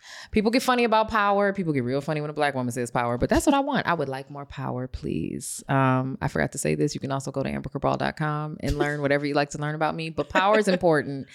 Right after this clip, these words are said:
Speaker 1: to me, um, particularly because I think there are a lot of people who have it that are not using it in ways to make the kinds of impacts that I think power really can. And so I am on a mission to get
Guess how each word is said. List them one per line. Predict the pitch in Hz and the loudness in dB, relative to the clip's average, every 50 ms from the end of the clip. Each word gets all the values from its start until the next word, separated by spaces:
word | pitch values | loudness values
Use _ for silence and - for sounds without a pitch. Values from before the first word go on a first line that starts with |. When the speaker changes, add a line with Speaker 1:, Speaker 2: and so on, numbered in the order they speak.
| - - - - - - - - - | -18 -16 -14 -14 -14 -16 -14 -10 -2
Speaker 1:
to | - 185 165 | 0 0 2
me, | 156 156 151 147 143 139 139 110 - - _ _ _ - | 2 2 2 2 2 0 -2 -4 -6 -8 _ _ _ 0
um, | 151 151 151 151 147 | 2 2 2 2 0
particularly | - 165 - - 180 - 190 175 165 156 | -2 -2 0 -2 0 0 2 2 2 2
because | 156 147 - - 147 139 | 2 0 -2 -2 -2 0
I | 143 | -2
think | 139 - 147 - | -2 -4 -4 -4
there | 151 143 | -2 -2
are | 139 | 0
a | 139 | 0
lot | 139 131 | -2 -2
of | 131 - | -2 -2
people | - 139 - 135 | -4 -4 -4 -4
who | 139 139 127 | -4 -4 -4
have | - - 135 139 143 | -2 -2 -2 0 2
it | 165 180 175 175 | 2 2 2 2
that | 156 143 | 0 0
are | 139 139 | 0 -2
not | 139 139 143 143 147 - | -4 -2 -2 -2 -2 0
using | 139 143 139 135 139 135 | 0 -2 -2 -2 -2 -4
it | 135 135 131 | -4 -4 -6
in | 135 135 135 | -6 -6 -6
ways | 135 135 135 135 127 - | -6 -4 -4 -4 -4 -4
to | - 131 | -4 -4
make | 131 131 131 - | -4 -4 -6 -6
the | 139 | -8
kinds | - - 139 139 139 135 | -6 -4 -4 -4 -2 -4
of | 139 135 | -6 -6
impacts | - 131 135 139 139 139 - - | -8 -10 -6 -4 -4 -4 -4 -6
that | 147 135 | -6 -6
I | 131 135 | -6 -6
think | - _ 143 135 131 131 | -8 _ -8 -8 -8 -10
power | - - 139 139 135 131 131 | -10 -8 -6 -6 -6 -6 -8
really | 127 127 127 117 87 | -8 -8 -8 -8 -8
can. | - - - 113 85 92 92 90 - - _ _ _ - - - - - - - - | -10 -12 -14 -14 -16 -18 -18 -18 -20 -20 _ _ _ -20 -20 -20 -20 -18 -18 -6 -2
And | - 147 147 | 0 0 2
so | - 160 151 143 123 - | 4 6 6 6 4 4
I | 139 151 165 185 | 2 2 2 4
am | 196 190 190 | 2 2 2
on | - 156 160 156 | 2 0 0 2
a | 139 151 | 0 0
mission | 147 139 139 135 - - - 135 135 131 131 131 131 | 0 0 0 0 0 0 0 -2 -4 -6 -8 -8 -6
to | - - 143 | -4 -2 -2
get | 135 131 - 139 139 135 131 131 131 127 - | -2 -2 0 2 4 4 4 2 0 -2 -6